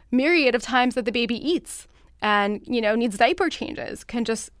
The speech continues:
create that overwhelming energy and that, you know, forgetfulness around fun. So that's a big one. Another one that I see oftentimes is that we forget to be a team, or we pretend that we're being a team, but we lose the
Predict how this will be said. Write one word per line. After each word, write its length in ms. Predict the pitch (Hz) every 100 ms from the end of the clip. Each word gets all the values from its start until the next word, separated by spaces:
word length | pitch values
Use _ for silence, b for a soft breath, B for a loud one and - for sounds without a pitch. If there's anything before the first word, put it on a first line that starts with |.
| _ -
create 280 | - 247 226
that 140 | 226
overwhelming 540 | 226 220 226 220 220 208
energy 380 | 220 214 208 214
and 100 | 214
that, 180 | 202 -
you 80 | 220
know, 120 | 214
forgetfulness 680 | 226 214 214 - 214 202 220
around 240 | 208 208
fun. 400 | - 196 214 196 b b b b b
So 180 | -
that's 280 | 285 311 466
a 60 | 403
big 180 | 214 208
one. 340 | 190 202 220 b b b b
Another 500 | 277 294 285 302 330
one 220 | 285 269
that 100 | 262 262
I 100 | 262
see 240 | - 262
oftentimes 840 | 226 233 254 226 226 226 277 277
is 280 | - 240 240
that 380 | 220 233 214 220 - b b
we 120 | 277
forget 300 | 285 302 311 -
to 80 |
be 120 | 320 339
a 40 |
team, 380 | 349 392 247 - _ - -
or 260 | - 247 254
we 200 | 240 269
pretend 640 | - 285 269 - 320 403 415
that 140 | 247 -
we're 120 | 233
being 260 | 233 214 220
a 60 |
team, 480 | 214 214 202 285 311 -
but 140 | 262
we 140 | 277
lose 420 | 277 294 320 330 -
the 360 | 269 262 247